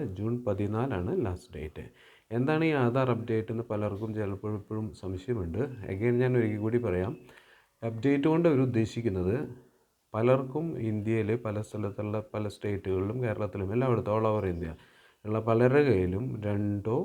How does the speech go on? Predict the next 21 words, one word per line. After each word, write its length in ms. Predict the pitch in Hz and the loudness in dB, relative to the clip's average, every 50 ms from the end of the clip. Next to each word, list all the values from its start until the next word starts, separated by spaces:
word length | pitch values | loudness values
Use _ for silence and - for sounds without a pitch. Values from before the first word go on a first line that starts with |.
| 180 - - _ _ _ _ _ _ - 90 | -4 -10 -18 _ _ _ _ _ _ -4 0
മൂന്നോ 260 | 95 110 113 107 90 80 - - - - - - _ _ _ | 0 2 2 2 0 -2 -4 -10 -16 -20 -20 -20 _ _ _
അല്ലെങ്കിൽ 280 | 95 95 101 101 104 104 101 | -6 -4 -2 -2 0 0 0
അതിലധികമോ 680 | 98 101 110 117 117 98 95 107 101 107 104 101 107 123 135 - 98 98 95 | 0 2 2 2 2 2 2 0 0 0 -2 0 0 -2 -2 -2 -2 0 0
ആധാറുകൾ 560 | 95 95 92 92 95 95 92 95 95 101 107 104 98 | 2 2 2 2 0 0 0 0 0 0 0 0 0
ഇല്ലീഗലായിട്ടുണ്ട്. 840 | 92 90 90 92 90 92 92 95 95 92 90 - 110 104 90 76 73 76 - _ _ _ _ _ _ _ _ | 0 0 0 -2 -2 -2 -4 -4 -4 -4 -6 -6 -6 -6 -6 -6 -6 -8 -10 _ _ _ _ _ _ _ _
അപ്പോൾ 140 | 90 110 117 117 120 127 | -6 -2 0 4 4 4
ആദ്യത്തെ 360 | 131 131 139 156 143 - 175 175 | 4 4 2 0 0 2 2 2
ഇന്ത്യ 160 | 156 127 123 123 120 | 4 6 6 6 6
ഗവൺമെന്റിൻ്റെ 560 | 120 117 117 117 117 117 120 123 123 123 127 123 | 4 4 4 2 2 2 2 0 0 0 -2 -2
ഒരു 60 | 120 123 | -4 -6
പ്രൈം 260 | - 110 113 120 127 135 120 110 | -4 -2 0 0 0 0 0 -2
എയിം 140 | 104 104 104 104 | -2 -2 -2 -2
എന്ന് 140 | 104 107 107 107 | -2 -2 -2 -2
പറഞ്ഞിട്ടുണ്ടെങ്കിൽ 560 | 101 95 95 95 90 92 92 90 92 101 110 92 104 107 | -2 -2 -2 -2 -2 -2 -4 -2 -2 -2 -2 -2 -2 -2
ഇങ്ങനെ 300 | 110 117 120 127 127 131 139 117 113 104 | -2 -2 0 0 0 -2 -2 -4 -4 -2
വ്യാജമായിട്ടുള്ള 920 | 107 113 113 110 110 107 - 143 143 147 139 139 131 131 139 135 139 143 147 147 139 - - 107 104 | -2 0 0 -2 -4 -4 -6 -6 -4 -2 -2 -2 -2 -2 -2 -2 0 0 -2 -2 -4 -6 -6 -2 0
ആധാറുകൾ 580 | 107 104 98 104 101 101 95 95 92 90 92 95 120 160 - - - - _ _ _ _ - 101 104 | 0 0 0 -2 -4 -2 -4 -4 -4 -2 -2 -4 -6 -6 -8 -14 -20 -20 _ _ _ _ -6 -4 -2
ഇല്ലാതാക്കുക, 840 | 107 104 104 113 113 110 113 110 110 95 92 92 90 - 92 87 85 82 73 62 - _ _ _ _ _ _ _ _ _ - | 0 0 2 2 2 2 2 0 0 -2 -2 -2 -4 -4 -4 -4 -4 -4 -6 -8 -14 _ _ _ _ _ _ _ _ _ -8
അത് 160 | 101 101 117 113 | -6 -6 -4 -2
ക്യാൻസൽ 340 | 117 107 107 101 - - 117 | -2 -2 -2 -4 -6 -4 -4
ചെയ്ത് 140 | 113 113 117 | -2 -2 -2